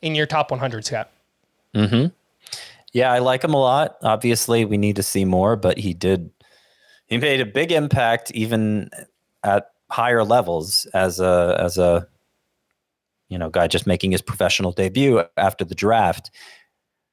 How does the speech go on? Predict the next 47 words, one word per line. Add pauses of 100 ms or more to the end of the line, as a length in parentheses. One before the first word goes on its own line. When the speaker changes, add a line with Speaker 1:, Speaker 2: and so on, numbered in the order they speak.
(520)
Speaker 2:
It
ki-,
the,
the
package
kinda
reminds
me
of
Bo
Bichette
because
there
isn't,
like,
a
lot
of
raw
power
and
speed,
but
there's
a
great
hit
tool
that
helps
him
to
maximize
both
of
those
in
a
way
we
saw
from
Bichette
early
in
his
career.